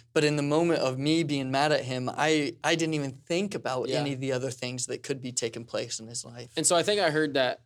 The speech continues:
Speaker 2: that lesson in there was, like, learn their stories, right? Like, wh-, how would, how would you kinda put that? Uh,
Speaker 1: Yeah, that, that's almost exactly what I was gonna say. Like,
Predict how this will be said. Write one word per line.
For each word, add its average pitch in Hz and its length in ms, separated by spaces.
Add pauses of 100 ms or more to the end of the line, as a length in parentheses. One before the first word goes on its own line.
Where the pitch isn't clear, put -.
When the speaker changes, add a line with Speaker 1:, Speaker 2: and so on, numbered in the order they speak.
Speaker 2:
that 127 160
lesson 139 280
in 123 100
there 117 180
was, 107 500
like, 120 180
learn 131 720 (280)
their 120 120
stories, 123 1040
right? 131 180
Like, 131 120
wh-, 139 260
how 151 160
would, 135 140
how 156 140
would 156 120
you 143 60
kinda 127 180
put - 220
that? 98 260
Uh, 131 120 (100)
Speaker 1:
Yeah, 165 240
that, 143 320
that's 147 180
almost 143 240
exactly 123 260
what - 20
I - 20
was 117 60
gonna 117 100
say. 123 220
Like, 120 180